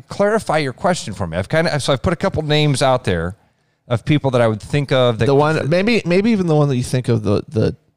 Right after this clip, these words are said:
Speaker 1: When you
Speaker 2: that, that
Speaker 1: say
Speaker 2: jumps to
Speaker 1: serial
Speaker 2: mind.
Speaker 1: killer, I think
Speaker 2: Yeah.
Speaker 1: Jeffrey Dahmer. That's the
Speaker 2: Jeffrey
Speaker 1: first name
Speaker 2: Dahmer?
Speaker 1: that I think
Speaker 2: Okay.
Speaker 1: of, but it's because
Speaker 2: Okay.
Speaker 1: the, I think it's because it's the one that happened when I was in those real formative
Speaker 2: Sure.
Speaker 1: years. You know what I mean? That
Speaker 2: Da-,
Speaker 1: sixteen
Speaker 2: Da-,
Speaker 1: to
Speaker 2: Dahmer,
Speaker 1: twenty-five.
Speaker 2: Dahmer would jump to mind. Ted Bundy
Speaker 1: And it
Speaker 2: jumps
Speaker 1: was, and it's such a, like, crazy
Speaker 2: Ted Bundy,
Speaker 1: story.
Speaker 2: I think, was the first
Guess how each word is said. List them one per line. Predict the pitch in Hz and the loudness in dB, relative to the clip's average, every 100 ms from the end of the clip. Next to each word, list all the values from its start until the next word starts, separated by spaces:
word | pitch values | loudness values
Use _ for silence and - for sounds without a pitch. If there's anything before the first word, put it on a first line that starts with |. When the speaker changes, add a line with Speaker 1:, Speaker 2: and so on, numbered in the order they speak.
| _ _ _ | _ _ _
Speaker 1:
When | 127 143 | -2 0
you | 165 | 0
Speaker 2:
that, | |
that | 120 | 0
Speaker 1:
say | 120 147 | 0 2
Speaker 2:
jumps | 165 156 | 2 0
to | 165 | 0
Speaker 1:
serial | 160 165 | 0 0
Speaker 2:
mind. | 254 | 2
Speaker 1:
killer, | 151 147 | 2 2
I | 110 | 0
think | - 156 | 0 -2
Speaker 2:
Yeah. | 113 | -2
Speaker 1:
Jeffrey | 120 120 123 | -4 -4 -4
Dahmer. | 101 87 73 65 | -6 -6 -6 -8
That's | 107 107 | -4 -4
the | - | -2
Speaker 2:
Jeffrey | 135 - 139 | 0 0 2
Speaker 1:
first | |
name | 139 147 185 | 2 2 2
Speaker 2:
Dahmer? | |
Speaker 1:
that | - | 2
I | |
think | - - | 0 0
Speaker 2:
Okay. | 165 | 0
Speaker 1:
of, | |
but | 156 | 2
it's | 147 - | 0 -2
because | 165 - 156 143 | -4 0 0 2
Speaker 2:
Okay. | 165 | 0
Speaker 1:
the, | 185 - - - | -2 -10 -14 -4
I | |
think | 151 175 | -2 -2
it's | 143 | -4
because | 151 135 135 123 | -6 -4 -4 -4
it's | - | -10
the | - | -10
one | 120 123 127 | -2 0 0
that | - | -4
happened | - 120 120 110 104 98 - _ _ _ _ _ _ _ - | -6 -4 -2 -2 -2 -6 -8 _ _ _ _ _ _ _ -20
when | - 117 117 113 | -6 0 2 2
I | 113 113 | 2 0
was | 113 110 120 | 2 0 0
in | 117 | 0
those | 110 110 95 | 2 0 -2
real | 113 | -4
formative | - 123 117 110 101 | -2 0 2 2 2
Speaker 2:
Sure. | 87 147 98 | 2 2 0
Speaker 1:
years. | 85 | -2
You | 101 | -2
know | 104 | -2
what | 101 | 0
I | |
mean? | 104 107 | -2 -2
That | 101 | 0
Speaker 2:
Da-, | - 151 | -2 -2
Speaker 1:
sixteen | 139 135 123 | -2 0 0
Speaker 2:
Da-, | 113 | 0
Speaker 1:
to | 104 | 0
Speaker 2:
Dahmer, | 120 127 135 | 0 0 0
Speaker 1:
twenty-five. | 104 | 2
Speaker 2:
Dahmer | 98 113 123 | 2 2 2
would | 123 | 2
jump | 117 120 - | 2 -2 -2
to | 113 | -2
mind. | 107 107 123 - | 0 2 0 0
Ted | 113 110 | -2 2
Bundy | 110 113 | 2 2
Speaker 1:
And | 117 | 2
it | |
Speaker 2:
jumps | 110 | 0
Speaker 1:
was, | 113 - | 0 -4
and | 208 | -6
it's | 208 - | -6 -4
such | - 196 - | -6 -6 -4
a, | 185 151 | 0 0
like, | 117 123 123 - - | 0 0 0 -2 -16
crazy | - 139 202 226 226 180 196 | -14 -8 -4 -4 -4 -4 0
Speaker 2:
Ted | 180 160 | 0 2
Bundy, | 156 180 | 2 2
Speaker 1:
story. | 175 | 2
Speaker 2:
I | 135 | 0
think, | - - 151 170 | -2 -2 -2 0
was | 151 131 | -2 -4
the | - | -4
first | 123 - - 135 143 139 - - | -6 -6 -6 0 2 0 -6 -14